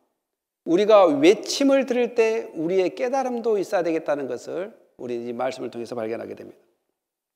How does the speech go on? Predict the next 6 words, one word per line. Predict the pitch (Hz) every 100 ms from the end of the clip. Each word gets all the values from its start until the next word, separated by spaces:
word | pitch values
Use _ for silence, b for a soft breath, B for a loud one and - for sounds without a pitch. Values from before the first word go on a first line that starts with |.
| _ _ _ _
외침은 | - 202 - 240 226
한 | 214 240
사람이 | 240 233
하는 | 214 214
것이 | 202 196
아니라 | 208 170 185 180 135 -